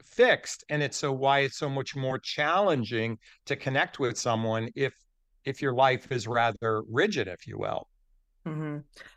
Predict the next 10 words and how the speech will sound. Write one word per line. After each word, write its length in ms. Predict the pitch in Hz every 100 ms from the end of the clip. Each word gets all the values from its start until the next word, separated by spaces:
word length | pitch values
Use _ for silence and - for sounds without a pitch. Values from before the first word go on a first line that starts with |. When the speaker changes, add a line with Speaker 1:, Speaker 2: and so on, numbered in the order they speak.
| _
Speaker 2:
I 60 | 190
have 220 | 214 214
two, 480 | - 226 220 220 208 - _ _ _ _ -
I, 180 | 175 185 180 -
I 60 |
have 180 | 185 185
two 260 | - 220 190
regrets 440 | 165 180 - -
in 120 | 160
life. 600 | 160 156 151 151 - -